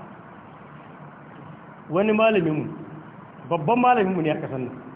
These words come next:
ina cewa da ina zargin masu kuɗi ba sa ciyarwa saboda Allah.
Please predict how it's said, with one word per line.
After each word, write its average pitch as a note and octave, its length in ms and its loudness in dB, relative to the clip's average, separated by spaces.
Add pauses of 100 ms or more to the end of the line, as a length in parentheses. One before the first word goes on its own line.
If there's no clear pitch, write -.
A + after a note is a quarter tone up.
ina A3 220 -4
cewa F3 400 2
da A3 200 2
ina G3+ 180 2
zargin D#3 320 -2
masu D#3+ 220 2
kuɗi F3+ 220 -4
ba F#3+ 140 4
sa F3 140 0
ciyarwa D3 300 0
saboda C3+ 280 -4
Allah. C3+ 180 -2